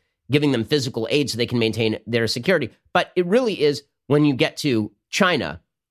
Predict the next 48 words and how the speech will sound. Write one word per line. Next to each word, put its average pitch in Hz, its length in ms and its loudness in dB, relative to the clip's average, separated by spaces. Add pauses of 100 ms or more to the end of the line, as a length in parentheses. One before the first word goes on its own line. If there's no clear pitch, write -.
(120)
that 135 80 0
it 143 60 2
becomes 151 260 0
obvious 139 380 -2
that 131 100 -8
the 117 60 -8
Democrats 131 460 -4
don't 131 220 0 (360)
know 123 380 2
what 127 180 -2
they 123 140 0
are, 104 220 -4 (100)
what 120 160 -2
they 123 100 0
are 107 80 -2
talking 160 360 -2
about. 113 140 -2
The 143 80 0
only 240 200 2
person 143 320 -4
who 117 80 -4
had 120 80 -2
a 123 40 0
good 143 160 2
answer 127 320 -2
on 101 160 -4
China 127 260 0
is 107 160 -4
Andrew 110 260 0
Yang. 95 340 -4 (440)
Right? 123 120 0
Andrew 170 240 0
Yang 131 360 -2 (420)
actually 139 480 -2
understands 143 560 0
a 139 40 -4
lot 131 140 0
of 123 80 -4
the 104 60 -8
challenges 135 540 -2 (160)
that 110 340 -2
America 120 340 0
is 101 100 -8
facing 151 280 -2
with 147 100 0
regard 156 260 -2
to - 20 -6
China. 165 320 -2